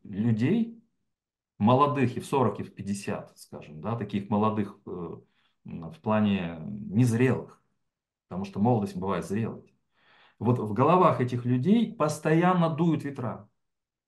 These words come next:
И если они завтра придут еще к чему-то, прогрессивному в кавычках, они опять будут заставлять взрослых танцевать под их дудку. Сказано в Евангелии: «Вы как дети,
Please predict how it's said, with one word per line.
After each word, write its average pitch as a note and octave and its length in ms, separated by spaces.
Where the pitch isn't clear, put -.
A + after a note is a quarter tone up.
И G#2 80
если C#3+ 360
они E3+ 260
завтра D#3 400
придут C#3+ 340
еще D#3+ 240
к G3+ 100
чему-то, C3 540
прогрессивному B2 680
в G2 60
кавычках, - 580
они B2+ 160
опять D3+ 260
будут B2+ 180
заставлять A#2+ 420
взрослых C3 540
танцевать C#3 440
под C3 140
их B2 120
дудку. A#2 280
Сказано A#2+ 460
в - 20
Евангелии: A2+ 800
«Вы D#3+ 200
как C#3+ 280
дети, D#3 600